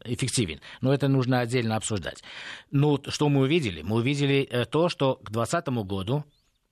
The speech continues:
вот сейчас, э, сельское хозяйство Российс-, России, э, находится в очень хорошем потенциальной форме. Даже вот первый квартал, э, итоги первого кварта-, квар-, квартала, рост в целом три процента,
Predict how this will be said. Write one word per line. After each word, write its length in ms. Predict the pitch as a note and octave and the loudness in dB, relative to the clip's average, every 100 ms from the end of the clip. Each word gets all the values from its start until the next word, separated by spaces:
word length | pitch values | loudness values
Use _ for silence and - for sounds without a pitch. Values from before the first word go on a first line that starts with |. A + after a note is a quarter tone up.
| _ _ - | _ _ -10
вот 160 | F2 E2+ | -6 -2
сейчас, 480 | - A#2+ D#3+ - - | 0 0 -2 -6 -8
э, 100 | A2+ | -4
сельское 320 | - B2 B2 | 0 0 -2
хозяйство 580 | - A2 B2 A#2+ A2+ G#2 - - - | -2 0 0 0 -2 -2 -6 -18 -8
Российс-, 340 | G#2 G2+ A#2 - | -4 0 -2 -2
России, 580 | G#2+ G2+ - B2 C#3+ - - - - | -2 -2 -2 0 0 -4 -16 -12 -2
э, 500 | A#2 A2+ A2+ A2 A2 | 0 2 2 2 0
находится 540 | A2+ - C3+ B2 A#2+ | -2 0 0 0 0
в 80 | A#2 | 2
очень 240 | D#3 C3+ | 2 0
хорошем 440 | C#3 A#2+ C3 C#3+ B2+ | -2 -2 -2 -2 -6
потенциальной 800 | - G#2 A2+ G#2 A2 A#2+ B2 A#2+ | -8 -10 -6 -2 0 0 0 -2
форме. 340 | G2+ - - - - - - - | -2 -4 -12 -20 -20 -20 -20 -6
Даже 280 | A2 A2+ B2+ | -2 0 0
вот 160 | A#2 | 0
первый 320 | C#3 B2+ A2+ | 0 0 -2
квартал, 560 | G#2 A#2 - C3+ A#2+ F#2 - | -2 -4 -2 -2 -2 -2 -6
э, 320 | G#2+ G#2+ G#2+ | -4 0 0
итоги 340 | A2+ B2+ G#2+ | 0 0 -2
первого 320 | G#2 A2+ A2+ G2+ | -2 0 -2 -2
кварта-, 440 | A2 G2+ D3+ - | -4 -2 -4 -4
квар-, 320 | - G2 A2 | -10 -4 -4
квартала, 640 | - A#2+ - - F3 D#3 - - - | -4 -6 -4 -2 0 0 -2 -10 -2
рост 280 | C#3 C#3+ - | 0 0 0
в 20 | |
целом 240 | D3+ C3+ | 0 0
три 180 | C#3+ D#3+ | 0 0
процента, 600 | C3+ B2 F3+ G3 - | -2 -2 -2 -2 -4